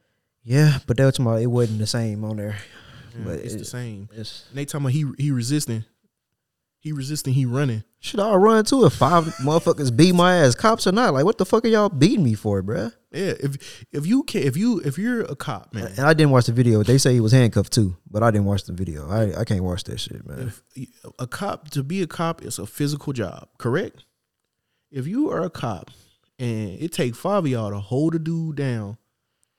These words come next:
Speaker 2: Without, if you can't do that without beating him, you don't need to be a cop. If you can't hold a, a s-, assailant down without beating him, you don't need to be a cop. This not,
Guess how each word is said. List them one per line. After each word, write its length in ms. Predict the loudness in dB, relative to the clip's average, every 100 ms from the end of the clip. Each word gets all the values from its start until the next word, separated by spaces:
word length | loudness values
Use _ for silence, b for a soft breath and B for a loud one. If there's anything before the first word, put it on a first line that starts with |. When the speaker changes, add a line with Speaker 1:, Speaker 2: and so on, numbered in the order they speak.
| _
Speaker 2:
Without, 200 | -6 -4
if 140 | -4
you 100 | -4
can't 200 | -2 -2
do 60 | 0
that 120 | 0
without 280 | 0 0 0
beating 220 | 2 2
him, 80 | 2
you 80 | 0
don't 140 | 0 0
need 120 | -2
to 40 |
be 120 | -4 -6
a 40 |
cop. 320 | -6 -10 -12 _ _ _ _ _ _ _ _ _ _ _ _ _ _ _ _
If 140 | -4
you 120 | -2 -2
can't 340 | 0 -2 -4 -10 -8
hold 440 | 2 2 2 -8 -4
a, 240 | -4 -2
a 40 |
s-, 180 | -4 -2
assailant 560 | -2 -2 0 0 0 -2
down 180 | -2 0
without 300 | 0 -2 -2
beating 220 | 0 0
him, 100 | -2
you 100 | -4
don't 180 | -4 -2
need 140 | -2
to 60 | -4
be 120 | -6
a 40 |
cop. 400 | -4 -6 -8 -8
This 120 | -6
not, 120 | -6